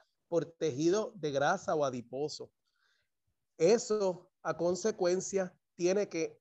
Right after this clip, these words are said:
la mujer que está premenopáusica y menopáusica, se le va a hacer más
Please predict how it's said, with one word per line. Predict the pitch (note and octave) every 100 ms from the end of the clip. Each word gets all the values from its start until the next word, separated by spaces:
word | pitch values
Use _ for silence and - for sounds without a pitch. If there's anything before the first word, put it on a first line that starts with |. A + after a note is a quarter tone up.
| -
la | D#3+ D#3+
mujer | D3 A2 D#3 F#3 G3+ - _ _ -
que | E3
está | D#3 - E3 F3 E3+
premenopáusica | E3 F3 F#3 F#3+ F3 E3 E3 F3+ E3+ E3+ E3 _
y | E3+ D#3 -
menopáusica, | - E3+ B3 C4+ F#3 F#3 - F3+ C#3 D3 - _ _ _
se | - -
le | E3 D#3
va |
a | E3
hacer | D#3 G3+ G3 F3
más | D#3 E3+ F3 -